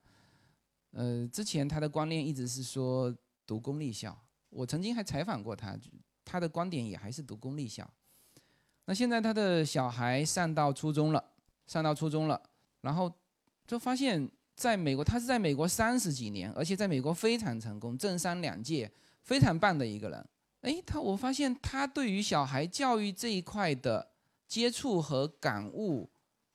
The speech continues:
也都是很新鲜的嘛，就跟我也没什么差别，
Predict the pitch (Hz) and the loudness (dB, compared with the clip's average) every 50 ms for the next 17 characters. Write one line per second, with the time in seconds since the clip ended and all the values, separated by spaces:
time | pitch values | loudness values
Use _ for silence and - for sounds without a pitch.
0 | _ _ _ _ - 180 165 147 143 - 226 254 285 262 294 247 - - 156 117 | _ _ _ _ -4 0 2 2 4 4 4 2 4 2 0 0 0 0 -2 -2
1 | 123 - 196 202 220 214 226 220 226 240 240 175 135 104 90 120 - 170 - - | -2 -2 -2 -2 0 0 0 0 0 0 0 0 0 -2 -2 -4 -4 -6 -4 -2
2 | 247 233 226 185 127 120 127 127 123 135 151 208 208 151 151 - - 202 208 226 | -2 2 2 4 4 4 2 0 0 0 0 0 -2 -2 -4 -2 -2 -2 -2 0
3 | 208 - - - - | -2 -4 -8 -10 -12